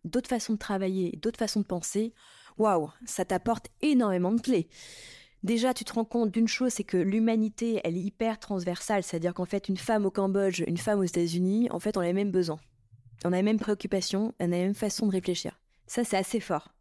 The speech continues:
quand tu commences à, à évoquer les sujets de fond, de la féminité, et cetera. Donc ça, c'est hyper intéressant.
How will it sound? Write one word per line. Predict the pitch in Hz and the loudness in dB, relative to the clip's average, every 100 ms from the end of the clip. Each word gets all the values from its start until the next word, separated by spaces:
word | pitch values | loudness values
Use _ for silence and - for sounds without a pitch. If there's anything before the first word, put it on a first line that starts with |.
| _ - | _ -14
quand | - | -10
tu | - | -6
commences | 196 196 214 185 | 0 0 2 0
à, | 165 | -2
à | - 170 160 - | 0 -2 -2 -2
évoquer | 214 196 202 - 226 | -2 0 -2 0 0
les | |
sujets | 175 - 185 | -2 0 -2
de | 175 | -2
fond, | - 151 - _ _ _ | -4 -10 -12 _ _ _
de | 165 | 0
la | 170 | 0
féminité, | 165 - 185 190 190 - 185 180 180 | 0 0 2 2 0 0 2 2 2
et | 175 | 0
cetera. | - 156 160 - - - - - - - - | -4 -8 -8 -12 -16 -16 -16 -18 -20 -12 -4
Donc | 190 | -2
ça, | 277 | -2
c'est | - - | -4 -6
hyper | 285 - 254 | -4 0 0
intéressant. | 208 196 190 180 202 | 0 0 -2 -2 -2